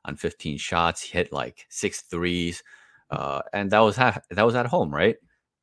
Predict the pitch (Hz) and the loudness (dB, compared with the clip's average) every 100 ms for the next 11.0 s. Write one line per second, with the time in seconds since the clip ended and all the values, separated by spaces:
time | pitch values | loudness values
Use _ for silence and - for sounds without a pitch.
0 | 233 65 - 107 98 98 95 - _ _ | -12 -10 -4 0 4 4 4 0 _ _
1 | _ _ _ _ - 85 110 113 110 120 | _ _ _ _ -14 0 6 6 6 6
2 | 120 117 113 110 104 - - _ _ _ | 8 8 6 4 2 -2 -12 _ _ _
3 | _ _ - 98 101 - 110 98 80 78 | _ _ -6 -4 -4 -8 -8 -8 -8 -10
4 | - 82 87 87 80 87 85 76 - - | -10 -10 -10 -12 -12 -12 -10 -12 -16 -12
5 | 80 78 78 85 98 _ _ 78 73 71 | -8 -6 -4 -4 -6 _ _ -8 -8 -10
6 | - - _ _ _ _ _ _ - 78 | -14 -20 _ _ _ _ _ _ -14 -8
7 | 71 62 - 95 92 82 87 - 87 85 | -8 -8 -10 -10 -8 -6 -6 -6 -10 -8
8 | 69 - - 80 - - - - 71 76 | -8 -8 -10 -10 -12 -14 -14 -12 -10 -8
9 | 73 67 76 - - 80 76 76 73 - | -6 -6 -8 -14 -14 -12 -10 -10 -8 -6
10 | 76 73 76 - 73 71 101 101 135 82 | -6 -6 -10 -12 -14 -12 -10 -4 -4 -6